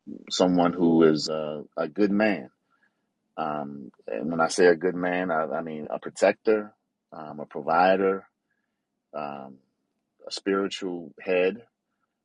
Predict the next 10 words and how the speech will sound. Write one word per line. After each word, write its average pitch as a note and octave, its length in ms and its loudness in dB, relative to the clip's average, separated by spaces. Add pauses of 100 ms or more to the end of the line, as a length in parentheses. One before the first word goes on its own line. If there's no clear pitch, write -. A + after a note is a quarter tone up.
(240)
um, C#2+ 520 -12 (380)
and - 100 -18
somebody E2+ 520 -2
who E2+ 320 -12 (480)
cares F#2 360 -2
about E2+ 420 -8 (340)
children B2+ 440 -12 (840)
and, D#2 360 -16
and C#2+ 360 -10
is, C#2 380 -8